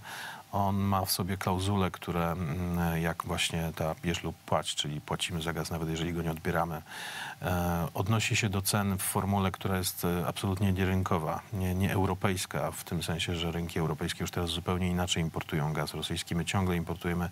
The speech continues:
w formułach, które nie przystają do rzeczywistości ekonomicznej Europy, co oznacza po prostu, że ten gaz przypływa do nas bardzo drogo. Pomijam oczywiście coś bardzo ważnego, e, ale, e, wartego oczywiście przypomnienia w tym momencie, to znaczy to, że te dostawy wielokrotnie były,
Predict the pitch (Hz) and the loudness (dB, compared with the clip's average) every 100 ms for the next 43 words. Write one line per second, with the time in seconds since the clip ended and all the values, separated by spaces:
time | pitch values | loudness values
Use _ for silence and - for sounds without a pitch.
0 | - - - - - - - 98 95 98 | -4 -8 -6 -8 -8 -6 0 2 2 2
1 | 87 - - 92 98 101 98 - 92 85 | 0 -2 -4 0 0 0 -2 0 0 0
2 | 82 78 80 82 - 80 85 80 82 78 | -2 -4 -4 -4 -2 -2 -2 -2 -2 0
3 | - 85 80 78 - 107 - - - - | 0 0 0 0 0 -2 -2 -6 -6 0
4 | 139 127 123 120 95 101 95 87 92 92 | 4 6 4 2 0 0 0 -2 0 2
5 | 95 92 90 - - 95 92 90 87 87 | 2 4 2 0 -2 2 2 2 2 2
6 | 92 87 92 80 80 - - - - - | 2 2 0 0 -2 -4 -10 -10 -8 -8
7 | - - 131 143 135 110 101 104 104 - | -8 0 4 4 4 2 0 2 2 4
8 | 98 90 - 95 - - 98 98 92 92 | 2 2 2 2 2 2 0 2 0 2
9 | 98 90 113 120 87 95 95 85 98 95 | 2 2 2 2 0 0 2 4 2 2
10 | 92 92 92 87 95 90 90 90 87 92 | 0 0 0 0 0 0 2 0 0 -2
11 | 85 90 85 - - 101 - 92 - 101 | 0 0 2 0 -2 -4 -2 -2 -2 0
12 | 92 101 87 - 90 85 82 87 92 85 | 2 2 2 0 0 2 2 0 0 0
13 | 87 - - 90 90 87 85 - 85 85 | -2 -2 -2 -2 0 -2 0 0 0 0
14 | 85 82 - - 90 82 85 | 0 0 -2 0 0 2 2